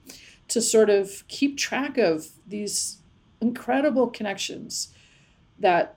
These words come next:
thread the music together. And, you know, like, this is klezmerland and people are interested. We have the most amazing folks in this community who wanna know the details. You know, you're one of them. We're, we are them. We're all them.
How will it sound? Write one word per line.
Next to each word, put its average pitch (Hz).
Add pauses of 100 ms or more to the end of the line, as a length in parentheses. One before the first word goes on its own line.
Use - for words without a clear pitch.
thread 226
the 233
music 202
together. 254 (680)
And, 208 (180)
you 466
know, 190
like, 247
this 427
is -
klezmerland 151
and 185
people 262
are 147 (120)
interested. 269
We 254
have 214
the 240
most 247
amazing 226
folks 196
in 185
this 160
community - (380)
who 226
wanna 220
know 208
the 196
details. - (160)
You 196
know, 202
you're 214
one 240
of 147
them. -
We're, 208
we 208
are 190
them. 160
We're 190
all 190
them. -